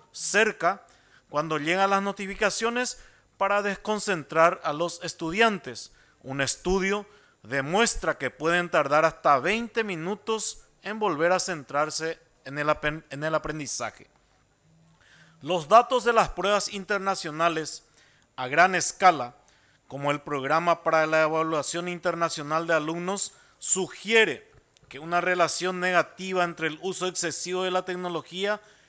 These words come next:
y el rendimiento de los estudiantes, sostiene la unesco en su informe de seguimiento de la educación en el mundo. En catorce países,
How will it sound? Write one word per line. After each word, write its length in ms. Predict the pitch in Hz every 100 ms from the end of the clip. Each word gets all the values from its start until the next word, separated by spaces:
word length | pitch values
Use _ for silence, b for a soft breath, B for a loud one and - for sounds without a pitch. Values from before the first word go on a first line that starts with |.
| b
y 100 | -
el 80 | 170
rendimiento 800 | 170 185 180 156 160 196 214 220
de 120 | 208 202
los 160 | 185
estudiantes, 800 | 202 - 175 202 208 - 127 - b b b
sostiene 720 | - 165 151 - 190 208 214
la 160 | 202 190
unesco 420 | 165 180 180 208
en 80 | 196
su 140 | 196
informe 480 | 175 - 190 202 202
de 140 | 196
seguimiento 840 | - 202 175 151 175 185 - 196 b b b _
de 140 | 143
la 100 | 165
educación 540 | 170 165 139 - 156
en 80 | 160
el 100 | 147
mundo. 420 | 131 139 127 107 - b b b b b b
En 140 | - 151
catorce 560 | 170 156 208 226 226
países, 720 | - 185 208 180 - 113 -